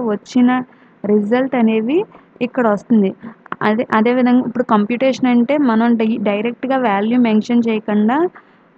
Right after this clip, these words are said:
దేనికన్నా రిలేటెడ్‌గా ఇచ్చినా, లేకపోతే ఆటో అని ఇచ్చినా, ఆటో అంటే ఏంటంటే ఆటోమేటిక్‌గా బ్రౌజర్ అనేది క్యాలిక్యులేట్ చేసి సెట్ చేస్తుంది. అలా ఇచ్చిన వాటి వాల్యూస్ ఇవి ఇక్కడ ఉంటాయన్నమాట.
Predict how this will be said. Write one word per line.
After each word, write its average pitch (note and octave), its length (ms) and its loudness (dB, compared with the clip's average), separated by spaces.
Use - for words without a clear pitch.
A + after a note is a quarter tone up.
దేనికన్నా A#3 540 2
రిలేటెడ్‌గా A3+ 680 -2
ఇచ్చినా, G#3+ 360 0
లేకపోతే A3+ 500 -4
ఆటో G#3 360 -2
అని A3+ 200 0
ఇచ్చినా, G#3+ 300 -2
ఆటో G#3+ 260 0
అంటే A#3 260 0
ఏంటంటే G#3+ 380 -2
ఆటోమేటిక్‌గా A3+ 680 -2
బ్రౌజర్ A3 440 -2
అనేది G#3+ 320 0
క్యాలిక్యులేట్ A3 540 -2
చేసి A3 280 -6
సెట్ - 280 -6
చేస్తుంది. F#3+ 440 0
అలా G#3 260 -2
ఇచ్చిన G#3 340 -2
వాటి G3+ 360 -2
వాల్యూస్ G#3+ 520 -4
ఇవి G#3+ 180 -4
ఇక్కడ G3+ 280 -6
ఉంటాయన్నమాట. F#3+ 640 0